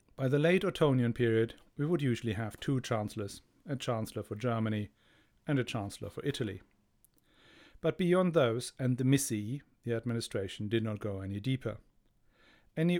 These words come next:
order or request needed to be implemented by the local powers, be that the bishops, the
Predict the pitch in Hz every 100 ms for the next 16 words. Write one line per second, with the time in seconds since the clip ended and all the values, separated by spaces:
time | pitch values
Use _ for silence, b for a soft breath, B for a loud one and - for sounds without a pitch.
0 | - 131 123 135 - 151 147 - 101 -
1 | - 117 113 110 113 117 107 - 107 98
2 | 98 98 - 104 98 104 104 - 104 -
3 | 131 113 104 - - _ _ - 120 113
4 | 113 107 - 107 131 - 120 - -